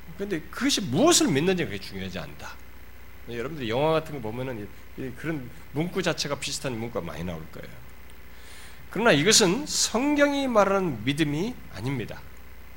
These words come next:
성경에 계시된 하나님, 곧 이 땅에 친히 육신을 입고 오셔서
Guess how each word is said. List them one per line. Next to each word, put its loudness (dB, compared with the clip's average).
성경에 8
계시된 6
하나님, 8
곧 4
이 4
땅에 8
친히 0
육신을 0
입고 -2
오셔서 2